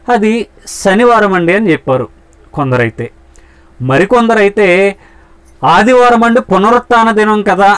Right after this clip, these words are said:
అని ఆ రోజు చెప్పారు. అసలు అక్కడ అడిగినటువంటి ప్రశ్న ఏంటంటే, విశ్రాంతి దినం ఇశ్రాయేలీలకు దేవుడు నియమించాడు, అది ఏ రోజు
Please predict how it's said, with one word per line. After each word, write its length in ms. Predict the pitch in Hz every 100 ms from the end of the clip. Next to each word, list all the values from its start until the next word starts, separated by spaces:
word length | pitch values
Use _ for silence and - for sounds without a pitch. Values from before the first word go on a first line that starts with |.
| -
అని 120 | 220
ఆ 200 | 202 170
రోజు 180 | 196 185
చెప్పారు. 440 | 156 135 113 98 - - _ _ _ _
అసలు 580 | 165 233 190 139 151 202 - _ - _ _ -
అక్కడ 200 | 190 190
అడిగినటువంటి 560 | 165 202 269 262 254 240
ప్రశ్న 340 | 170 - 214
ఏంటంటే, 580 | 202 202 165 160 170 214 - _ 127
విశ్రాంతి 580 | 151 - 208 226 254
దినం 240 | 254 247 254
ఇశ్రాయేలీలకు 760 | 214 - 233 240 240 240 226
దేవుడు 260 | 214 226 220
నియమించాడు, 640 | 208 220 220 196 214 208 202
అది 160 | 190 190
ఏ 220 | 170 202
రోజు 500 | 214 208 208 208